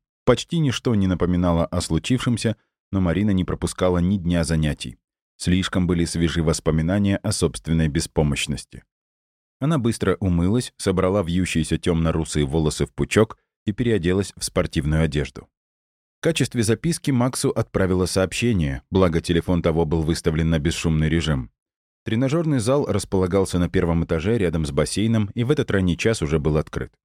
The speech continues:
Из-за приоткрытой двери раздавался металлический лязг, кто-то из гостей тоже решил не расслабляться на отдыхе. Но, увидев девушку-танцовщицу, Марина, понимающе улыбнулась. У спортсменов свой режим. Поздоровавшись, она приступила к занятиям.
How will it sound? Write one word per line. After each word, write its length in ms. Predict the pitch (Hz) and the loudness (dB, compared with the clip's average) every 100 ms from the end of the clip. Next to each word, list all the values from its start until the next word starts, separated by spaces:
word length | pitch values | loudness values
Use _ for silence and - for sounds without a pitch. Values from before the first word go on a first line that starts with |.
| _ _ _ _ | _ _ _ _
Из-за 240 | 101 98 | 0 0
приоткрытой 540 | 92 98 - 98 95 87 | 2 0 0 -2 0 0
двери 380 | 82 117 123 - | 0 0 0 -2
раздавался 640 | - 92 85 87 92 - | -2 0 0 0 0 0
металлический 600 | 85 80 82 87 85 - | 0 0 -2 -2 -4 0
лязг, 360 | 80 85 - - _ | 0 0 -2 -12 _
кто-то 260 | - 82 78 | -6 -2 -2
из 100 | 80 | 0
гостей 360 | 82 - 90 | -2 0 -4
тоже 300 | 82 98 78 | 0 0 0
решил 300 | 73 76 78 | -2 0 0
не 100 | 71 | 2
расслабляться 640 | 76 - 71 69 82 85 73 | 0 -2 -4 0 -2 -2 -2
на 160 | 71 | 0
отдыхе. 440 | 85 78 65 - - _ _ _ _ _ | 0 0 -4 -10 -20 _ _ _ _ _
Но, 140 | 92 104 | -2 0
увидев 340 | 147 156 120 | 0 -2 0
девушку-танцовщицу, 1120 | 123 127 113 117 110 98 95 - 135 - 147 | 0 0 0 -2 0 0 0 0 -4 0 -2
Марина, 460 | 90 87 90 92 85 | 0 2 2 2 0
понимающе 560 | 85 85 85 85 - | 0 2 2 0 0
улыбнулась. 680 | 80 78 71 73 69 57 _ _ _ _ | 0 0 0 0 0 -4 _ _ _ _
У 140 | - 104 | -2 -2
спортсменов 760 | - 139 135 98 87 92 98 | 0 -4 -2 0 2 2 0
свой 360 | - 78 73 71 | -2 -2 0 0
режим. 480 | 73 67 73 69 - _ _ _ _ _ | -2 -2 -2 -4 -10 _ _ _ _ _
Поздоровавшись, 760 | - 87 87 90 131 127 139 - | -2 0 0 0 0 -2 -2 -2
она 240 | 110 95 98 | 0 0 0
приступила 540 | 113 - - 80 76 | -2 -4 -2 0 0
к 60 | 76 | 0
занятиям. 540 | 85 69 - - 50 | 0 0 -4 -12 -12